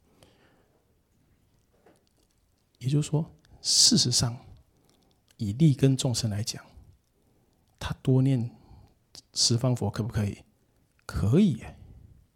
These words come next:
只是咱们的根器没那么高。啊，我们根器没那么高，所以佛说，我们呢，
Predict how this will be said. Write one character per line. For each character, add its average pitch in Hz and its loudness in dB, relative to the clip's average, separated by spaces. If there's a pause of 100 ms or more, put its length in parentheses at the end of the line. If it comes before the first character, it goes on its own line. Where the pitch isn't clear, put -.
(720)
只 - -8
是 135 -2 (280)
咱 107 -4
们 117 -6
的 117 -6
根 113 -6
器 - -6 (160)
没 113 -6
那 110 -6
么 101 -8
高。 - -14 (2750)
啊， - -12
我 - -20
们 117 -4
根 135 0
器 127 0
没 110 -4
那 120 -4
么 107 -8
高， 123 -10
所 - -2
以 135 2
佛 127 -2
说， 131 -4 (520)
我 127 0
们 113 -2
呢， 113 -6